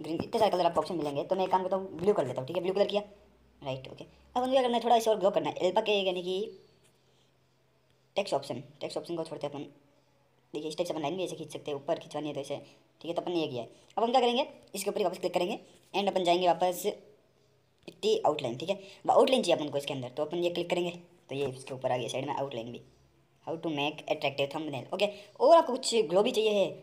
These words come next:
तो टी ग्लो के ऊपर click करके फिर इसके ऊपर click करना है अपन को। तो देखिए धीरे धीरे मैं इसको बढ़ाता रहूँगा, तो देखिए येलोइश होता जा रहा है धीरे धीरे।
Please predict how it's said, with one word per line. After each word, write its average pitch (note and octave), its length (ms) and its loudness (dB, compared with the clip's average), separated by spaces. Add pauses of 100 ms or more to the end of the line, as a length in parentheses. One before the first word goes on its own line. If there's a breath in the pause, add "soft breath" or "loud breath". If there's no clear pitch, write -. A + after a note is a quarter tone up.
तो C3+ 80 -4
टी D#3+ 140 0
ग्लो D#3+ 140 -2
के F3+ 80 -2
ऊपर F3+ 80 0
click F3+ 140 -8
करके F#3 160 2
फिर F3 140 -4
इसके D#3+ 160 -4
ऊपर C#3+ 120 -6
click B2+ 160 -8
करना B2 140 -6
है F#2+ 80 -4
अपन A2+ 120 -10
को। - 80 -8
तो - 440 -14
देखिए D#3+ 160 0
धीरे D#3 140 -4
धीरे D#3 200 4
मैं D3 140 0
इसको D3 200 -2
बढ़ाता D#3 240 2
रहूँगा, E3 160 0
तो D#3+ 60 -4
देखिए D#3+ 180 -4
येलोइश F3 340 0
होता D3 120 -2
जा C#3 80 4
रहा C#3+ 80 2
है C3+ 60 -4
धीरे C#3+ 140 -6
धीरे। - 220 -10